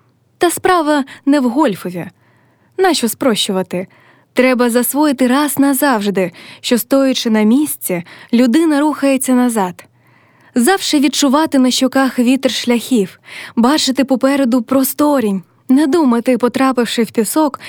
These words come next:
що за піском немає трави. В чагарникові знати, що шлях не перетято, і попереду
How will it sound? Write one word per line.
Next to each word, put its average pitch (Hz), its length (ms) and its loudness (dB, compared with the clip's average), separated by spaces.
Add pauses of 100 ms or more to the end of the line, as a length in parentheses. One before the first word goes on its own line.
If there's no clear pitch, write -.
(240)
що 254 200 2
за 233 100 2
піском 254 560 2
немає 269 380 2
трави. 269 480 -2 (500)
В - 60 -16
чагарникові 240 800 2
знати, 247 520 0 (220)
що - 200 0
шлях 285 520 -2 (240)
не 277 160 4
перетято, 269 760 0 (380)
і 262 100 2
попереду 247 680 2